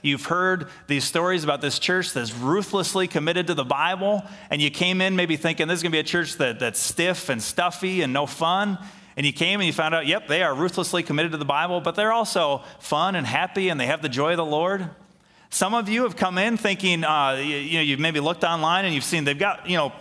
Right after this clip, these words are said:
fancy lights on the stage and the pastor doesn't tuck in his shirt, so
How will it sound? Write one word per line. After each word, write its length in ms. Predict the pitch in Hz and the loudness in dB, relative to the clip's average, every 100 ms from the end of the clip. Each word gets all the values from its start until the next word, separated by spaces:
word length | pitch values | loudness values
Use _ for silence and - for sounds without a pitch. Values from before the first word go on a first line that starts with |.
| - - | -6 -2
fancy 260 | 190 180 | 0 0
lights 300 | 147 196 - | 0 0 0
on 100 | 202 | 0
the 80 | 190 | 0
stage 380 | - 196 226 175 | 0 0 2 0
and 100 | 139 | -2
the 60 | |
pastor 360 | 123 175 190 196 | 0 -2 0 0
doesn't 240 | 180 175 | 0 -2
tuck 220 | 143 190 202 | -2 -2 -2
in 80 | |
his 140 | 190 180 | -2 0
shirt, 360 | - 208 220 - - - | 0 0 0 -6 -20 -10
so 440 | - 165 151 147 | 0 0 2 -2